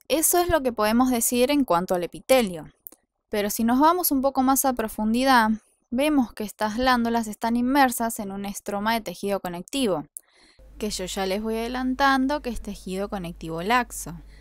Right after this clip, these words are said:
También hay algunas fibras musculares dispersas,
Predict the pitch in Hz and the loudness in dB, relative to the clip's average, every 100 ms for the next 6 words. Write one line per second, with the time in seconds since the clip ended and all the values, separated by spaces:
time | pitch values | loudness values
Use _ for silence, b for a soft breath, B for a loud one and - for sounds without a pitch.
0 | b b - 254 269 330 349 277 247 226 | b b 2 4 4 2 2 4 4 2
1 | 208 208 208 - 240 233 202 196 196 - | -2 -4 -6 -6 -4 0 -2 -4 -8 -6
2 | 196 202 208 208 226 - - 269 254 262 | -2 0 0 -2 -6 -2 4 4 4 2
3 | 269 277 | 2 2